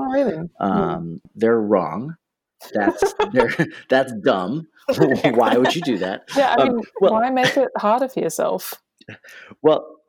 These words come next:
Speaker 2: yeah, I mean, I've, I've had this argument a lot, but basically the,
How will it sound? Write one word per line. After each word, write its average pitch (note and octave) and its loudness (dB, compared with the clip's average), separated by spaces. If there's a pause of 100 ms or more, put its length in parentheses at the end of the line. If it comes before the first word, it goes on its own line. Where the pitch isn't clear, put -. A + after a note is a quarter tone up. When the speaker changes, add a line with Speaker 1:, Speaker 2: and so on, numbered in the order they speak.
Speaker 2:
yeah, C#3 4
I A#2+ 6
mean, C#3 6
I've, C#3 4
I've C#3 4
had C#3+ 2
this C#3+ 2
argument A#2+ 0
a A#2+ 2
lot, G#2+ 2
but A2 -2
basically D3 -2
the, B2 0